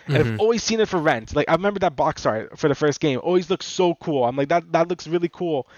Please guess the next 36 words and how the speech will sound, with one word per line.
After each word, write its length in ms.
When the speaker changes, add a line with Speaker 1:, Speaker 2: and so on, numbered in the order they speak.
Speaker 1:
And 120
then 100
I 60
just 160
never 200
rented 300
it. 80
I 60
just, 160
like, 120
rented, 220
like, 140
Shadow 220
the 60
Hedgehog 360
instead. 440
<laughs> 0
So, 380
um, 220
Speaker 2:
<laughs> 680
Speaker 1:
<laughs> 0
and 580
I 200
kind 160
of 80
regret 380
that. 360
But 220
now 260
I'm 80
finally 260
playing 280
it. 120
You 100
know, 120
I, 220